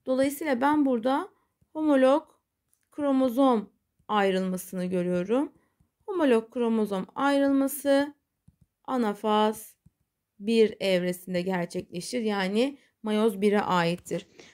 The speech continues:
Hücrenin kromozom sayısını yazınız demiş. Anafaz birde mayoz bir boyunca zaten ne görüyorsam hepsini yazıyorum. Toplamda altı tane kromozom görüyorum arkadaşlar.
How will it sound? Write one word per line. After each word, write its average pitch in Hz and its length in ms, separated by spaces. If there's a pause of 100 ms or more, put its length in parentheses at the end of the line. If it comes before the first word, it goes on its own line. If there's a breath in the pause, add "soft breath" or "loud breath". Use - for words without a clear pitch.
(120)
Hücrenin 349 320
kromozom 370 400
sayısını 359 360
yazınız 311 460
demiş. 233 400 (300 soft breath)
Anafaz 285 520
birde 294 180
mayoz 269 340
bir 294 220
boyunca 285 260
zaten 277 420
ne 269 100
görüyorsam 269 460
hepsini 262 340
yazıyorum. 262 480
Toplamda 262 480
altı 226 340
tane 262 320
kromozom 220 520
görüyorum 190 380
arkadaşlar. 190 680